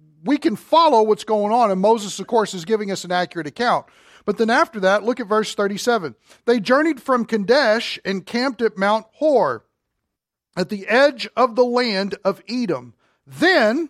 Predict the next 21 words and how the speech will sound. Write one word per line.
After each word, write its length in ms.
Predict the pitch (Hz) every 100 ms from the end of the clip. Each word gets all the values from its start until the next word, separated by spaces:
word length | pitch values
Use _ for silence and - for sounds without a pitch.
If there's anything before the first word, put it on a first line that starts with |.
| _ -
and 140 | 175
it's 140 | -
very 360 | 139 156 226 233
interesting 440 | 214 208 - 185
how 160 | 165 165
this 140 | 151
happens, 460 | 170 156 - 104 - _ _ _ -
"then 340 | 254 294 247 -
Aaron 360 | 277 339 349
the 80 | 311
priest 680 | - 294 269 107 - - - _ _ _ -
went 180 | 202 233
up 200 | 302 294
to 100 | 285
Mount 300 | 285 294 240
Hor 360 | 247 208 190
at 320 | 190 202 202 -
the 60 |
command 640 | 156 185 190 220 262 285
of 120 | 277 247
Yahweh 680 | 220 208 185 160 160 160